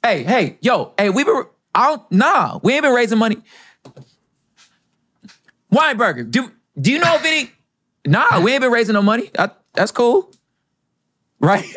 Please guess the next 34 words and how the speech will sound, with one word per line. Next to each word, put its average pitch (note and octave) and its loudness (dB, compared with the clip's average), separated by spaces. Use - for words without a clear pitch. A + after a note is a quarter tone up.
<laughs> A#4+ 0
And A3 0
the G#3+ 0
Congress A#3+ 0
is F#3 0
like, F3+ 0
"Well, C4+ 2
I A3 2
guess A3+ -2
that A3 -2
covers A#3 0
it." G3+ 0
So, F#3+ 2
uh, F3+ 2
he A#3 0
said D4 2
no. C4 2
So, - -2
I G#3 2
mean, G#3 0
he A3 4
said A3 0
he A#3 -2
didn't. G#3+ 0
So, A3+ 2
yeah, G#3+ 0
I F#3 0
guess F3+ -2
you E3+ -2
wanna F3+ 0
cut F#3+ -2
the - -20
check? A#3+ -2
Everybody, F3+ -2